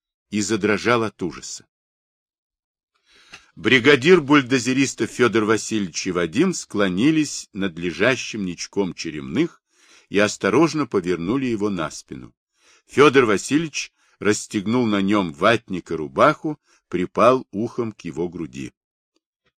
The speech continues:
«Кажется, жив. Посветите». Разбитые губы чуть шевельнулись, но Федор Васильевич смотрел не на лицо. На сухой, поросшей седым волосом груди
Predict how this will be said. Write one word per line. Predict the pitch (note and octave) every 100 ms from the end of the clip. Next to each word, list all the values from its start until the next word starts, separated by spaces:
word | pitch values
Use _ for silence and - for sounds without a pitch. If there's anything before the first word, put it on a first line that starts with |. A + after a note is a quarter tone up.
| _
«Кажется, | - F2+ G2 G#2 - G#2
жив. | D#2+ F2+ D2 - - _ _ _
Посветите». | F#2+ - G#2+ G#2 - - - - _ _ _ _ _ _ _ _ _
Разбитые | - G#2+ A2 F2 B2+ D3+ B2 G#2+
губы | G#2+ C#3 C3
чуть | - B2+
шевельнулись, | - C3 A#2+ B2 A2 E2+ C2 - - - _ _ _ -
но | F2+
Федор | - C3 A#2
Васильевич | G2+ F#2+ - C#3+ C3+ -
смотрел | - F#2+ F#2 - G#2 C3 B2 - -
не | F#2+
на | A2+ A2
лицо. | G#2+ - - D#2+ C2+ - _ _ _ _ _
На | F2 G2
сухой, | - A2 - C3 A#2+
поросшей | G2 F2 F#2+ A2 G2 - E2+
седым | - F#2 E2 F#2
волосом | D2+ G2+ F2+ D#2+ D#2+ C#2+
груди | D#2 D2 E2 D#3+